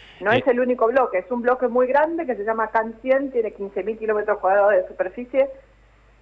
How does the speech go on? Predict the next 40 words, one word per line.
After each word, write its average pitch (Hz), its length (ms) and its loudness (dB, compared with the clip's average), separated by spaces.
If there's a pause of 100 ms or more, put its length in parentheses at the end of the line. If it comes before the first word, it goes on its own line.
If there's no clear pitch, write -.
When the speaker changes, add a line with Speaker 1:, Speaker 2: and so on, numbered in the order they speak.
(140)
Speaker 1:
eh, 175 320 0
pero 180 320 2
hay 190 220 2
muchos 214 460 -2
más 233 160 -2
alrededor. 196 560 2 (520)
Eh, 165 220 -8
hay 180 260 0
como 190 200 0
una 220 280 0
zona, 247 480 0 (840)
eh, 165 280 -6
que 180 80 -6
está 202 140 0
toda 226 200 2
marcada 226 480 0
llena 233 160 -2
de 208 80 2
bloques. 247 320 0 (180)
Si 196 120 -8
todo 311 220 2
esto 311 180 0
avanza, 233 300 2
o 208 40 -4
sea, 190 140 2 (520)
el 233 140 -2
punto 339 300 0
es, 214 120 0 (300)
si 226 100 2
arranca 269 440 2
uno, 294 500 0 (880)
pueden 233 240 2
arrancar 202 440 0
todos. 165 300 2 (320)
Speaker 2:
Ok. - 220 -10 (340)
Speaker 1:
Y 202 160 -2
eso 233 160 2
es 262 120 0
un 226 120 -4
problema. 190 540 0